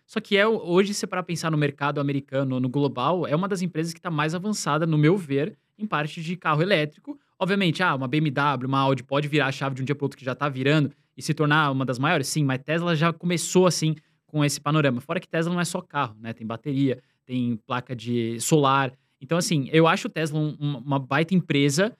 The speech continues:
só que eu tomaria um pouco de cuidado em tê-la na carteira, com um percentual ali diversificado com um pouco menor,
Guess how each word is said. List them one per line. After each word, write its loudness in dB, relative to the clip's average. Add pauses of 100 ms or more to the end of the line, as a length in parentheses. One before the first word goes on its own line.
(280)
só 0
que 2
eu 2
tomaria 0
um 0
pouco -6
de -8
cuidado 0
em -6
tê-la -2
na 0
carteira, 0
com -6
um -2
percentual -2
ali 0
diversificado -4
com -14
um -8
pouco -14
menor, 2